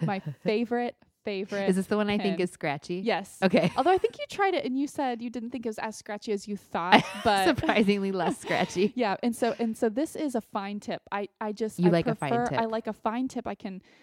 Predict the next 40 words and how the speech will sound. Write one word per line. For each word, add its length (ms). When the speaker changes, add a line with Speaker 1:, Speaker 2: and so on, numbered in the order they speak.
Speaker 1:
you 120
know, 60
I 40
can 120
just 200
make 180
my 100
handwriting 480
smaller. 760
I 60
Speaker 2:
Mm-hmm. 100
Speaker 1:
think 140
I 60
like 300
my 140
handwriting 560
better 260
and 140
a 40
Speaker 2:
Mm-hmm. 80
Speaker 1:
fine 240
tip. 280
So 280
yeah, 140
fine 220
tip 320
in 180
black. 380
Um, 360
I 80
have 260
actually 380
tried, 500
I, 80
I 160
was 300
trying 420
some 200
different 320
colors, 640